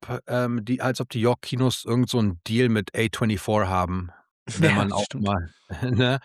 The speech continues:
Speaker 1: Maxine war auch,
Speaker 2: Mhm.
Speaker 1: haben wir auch in den York-Kinos geguckt, ja. Dann hat man hier natürlich Samstag auch Teil in den Rollberg-Kinos samstags immer um zweiundzwanzig Uhr diese Horrorfilm-Vorstellungen, wo auch teilweise neue Filme gezeigt werden, aber das Kino ist einfach mal richtig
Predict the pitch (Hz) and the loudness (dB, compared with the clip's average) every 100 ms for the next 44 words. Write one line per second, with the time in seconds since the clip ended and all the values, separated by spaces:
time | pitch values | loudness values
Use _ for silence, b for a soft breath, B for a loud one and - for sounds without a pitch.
0 | B 120 113 - - 139 135 120 117 104 | B -2 -2 0 0 4 6 4 2 -2
1 | 104 110 - 113 120 - 135 127 120 117 | 0 0 2 2 0 0 2 2 2 0
2 | 131 _ _ _ - 117 117 123 127 120 | -4 _ _ _ -2 2 4 4 4 4
3 | 117 117 - - 113 104 - - 123 - | 4 2 0 0 0 0 -4 -2 -2 -4
4 | - 107 104 110 104 98 107 - 113 104 | -6 -2 0 0 -2 -2 -2 -2 0 0
5 | 110 107 104 - 113 107 107 117 - 110 | 0 0 -2 -2 -4 -2 -2 -2 -2 -2
6 | - 104 - 117 110 101 104 101 104 113 | -2 -6 -2 -2 -2 -2 -2 0 0 0
7 | - 113 110 - B B B B - - | -2 -4 -4 -4 B B B B -8 -2
8 | 107 104 107 113 107 104 - 104 104 107 | -2 -2 -2 -2 0 0 -2 -2 -2 -6
9 | 107 - 104 107 101 98 98 110 120 - | -6 -6 -2 0 0 -2 0 0 0 0
10 | 113 - 113 104 117 110 107 104 98 - | -2 0 -2 0 -2 0 0 0 -2 -2
11 | 107 107 101 101 107 113 101 104 - 107 | 0 0 0 -2 -2 -2 -4 -4 -4 -4
12 | - 107 98 92 87 - - 107 95 101 | -2 -2 0 -2 -4 -10 -10 -10 -10 -10
13 | 95 95 92 98 - 92 92 | -8 -6 -6 -8 -10 -8 -8